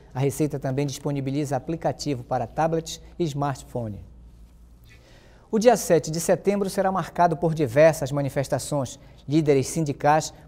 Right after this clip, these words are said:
movimentos sociais e estudantes já confirmaram a realização de atos públicos no dia que marca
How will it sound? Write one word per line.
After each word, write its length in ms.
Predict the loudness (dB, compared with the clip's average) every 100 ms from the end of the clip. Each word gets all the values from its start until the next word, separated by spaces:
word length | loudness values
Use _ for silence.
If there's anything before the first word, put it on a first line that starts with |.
| -2
movimentos 600 | -2 0 0 -2 -2 -2
sociais 580 | -2 0 2 2 2 0
e 60 |
estudantes 640 | -2 -2 0 0 0 -4 -14 -16
já 260 | -6 2 2
confirmaram 680 | 2 -2 -2 0 2 2 0
a 20 |
realização 600 | 0 0 0 -4 -4 -4
de 180 | -2 -2
atos 380 | -2 -4 -8 -10
públicos 480 | -6 -4 -4 -6 -6
no 100 | -6
dia 240 | -4 -4
que 160 | -4 -4
marca 420 | -4 -4 -6